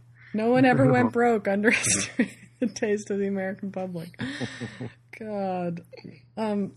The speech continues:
Speaker 1: okay, so is there anything more to talk about with nineteen seventy, or should we just, I mean, it doesn't seem like it's as,
Speaker 2: Well, um,
Speaker 1: as interesting.
Speaker 2: I like the anecdote. I like the anecdotes from the bonus book, and I have one, one real short one about, if we can go back briefly to, to, um,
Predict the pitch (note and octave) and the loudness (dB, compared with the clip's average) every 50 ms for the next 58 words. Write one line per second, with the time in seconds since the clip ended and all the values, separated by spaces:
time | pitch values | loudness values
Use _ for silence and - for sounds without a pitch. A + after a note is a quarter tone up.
0 | - B3 C4+ C4 - C#4+ A#3 A#3+ A#3+ - A#3 A3 A3 G#3+ G#3 G3 - - - A3 | -2 -2 -2 2 2 2 2 2 2 0 2 2 2 2 0 -2 -4 -6 -4 -2
1 | A3 A3 A#3+ A#3+ B3+ C#4 D4 D4 C4 A#3+ A3+ A3+ A#3 A#3 A3+ G3+ - G#3 F3+ F#3 | 2 4 4 6 6 4 4 6 6 6 6 6 6 4 4 4 4 2 4 4
2 | F#3+ F3+ F3 - - F3 F3+ F3 F3 F3 - F#3 F3 F3 - - F3 F3+ F3+ F3+ | 4 2 2 2 2 2 2 2 2 2 2 0 0 0 0 0 0 0 2 2
3 | E3+ D#3+ D#3+ D#3+ D#3+ - E3+ E3+ E3 E3 D#3+ E3 D#3+ E3 E3 - - - F#3 F#3+ | 2 4 4 2 2 2 2 0 0 0 0 0 0 0 -2 -4 -4 -2 0 0
4 | F#3+ G3 G#3+ A3+ A3+ A#3 A3+ G3+ - A3 G3+ G3 F#3 F3 F3+ F3 E3+ D#3+ D#3+ E3 | 2 2 2 2 2 0 0 2 2 2 2 2 2 0 0 0 0 2 2 4
5 | E3 D#3+ D#3+ D#3+ D#3 D3 F3+ F3 F#3 F#3+ F#3+ F#3+ D#3+ E3 G3 A#3+ A#3+ D#3 F#3 D3 | 4 4 4 4 4 4 4 4 4 4 4 4 4 6 6 6 6 6 4 4
6 | C#3+ D#3+ E3+ D#3 D3 D#3+ E3 F3 E3 - - - D#3+ C#3+ D#3 E3 D#3 - D#3+ D3+ | 6 6 4 6 6 6 4 4 2 0 -4 -2 0 2 2 2 2 2 0 2
7 | C#3+ D3+ D#3 C#3+ D3+ D#3 D3 - - D3+ C#3 C3+ C3 B2+ A#2+ C#3 C#3+ C#3+ C#3 C3+ | 2 0 0 0 0 0 0 -2 0 4 4 6 6 4 4 4 4 4 4 4
8 | C#3+ D#3+ D#3+ D#3+ D3 C#3+ C#3+ D3+ C#3+ C#3 C#3+ C#3+ C#3+ C#3+ C3+ C3+ C#3+ - - C#3+ | 4 2 2 4 2 4 4 4 4 6 6 6 6 6 6 4 2 0 2 4
9 | C#3+ C#3+ C#3 C3+ C#3+ C3+ C3 - - C#3 C#3 C#3+ C#3 D3 D#3 D3 C3+ B2+ B2 A#2+ | 4 4 6 6 4 4 2 2 2 2 4 6 6 6 6 4 4 4 2 2
10 | A#2 A#2 - D#3 C3 D3 C3 C3 C3 B2 A#2+ - - - C#3+ C#3 B2+ C3 B2+ B2+ | 2 0 -2 -4 -2 0 4 4 4 4 2 0 -6 0 0 2 2 2 2 2
11 | - D3 C#3+ C#3 C3 - D3+ C3+ - - D3 C3+ B2+ A#2+ C3 D#3+ - - - - | 4 4 4 4 4 4 2 2 2 4 6 8 8 8 6 4 -2 -8 -10 -2
12 | - D3 C3+ C3 B2 A#2 A2+ A2+ A2+ B2+ C3+ | 2 2 4 4 4 2 2 0 -2 -2 -6